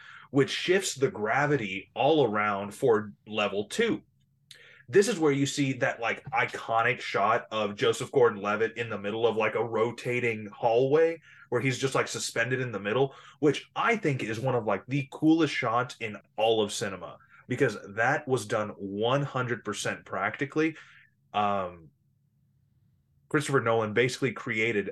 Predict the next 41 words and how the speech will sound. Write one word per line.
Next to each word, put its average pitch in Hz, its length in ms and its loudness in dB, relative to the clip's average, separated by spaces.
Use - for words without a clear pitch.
a 98 100 -2
fake 120 560 0
hallway, 101 720 0
capped 143 320 0
off 135 160 2
the 117 100 2
sides 107 340 -2
of 95 140 -2
it, 98 160 -4
suspended 139 500 -2
these 117 220 -4
guys 101 460 0
in, 101 500 -6
like, 95 240 -8
wire 101 300 2
harnesses, 175 720 -4
and 117 340 -4
twisted 151 500 -2
the 117 120 -4
entire 110 400 0
hallway 107 640 2
and 139 260 -2
the 131 60 2
camera 117 360 -2
to 113 80 -10
be 117 140 -4
able 117 160 4
to 107 80 -2
get 117 280 -4
all 113 200 4
the 113 80 -2
weird 113 400 -6
shots 104 520 -2
of 104 200 -6
them 107 220 -4
kinda, 110 220 -4
like, 95 220 -4
moving 107 380 -10
back 101 240 -4
and 101 160 -12
forth. 120 280 -2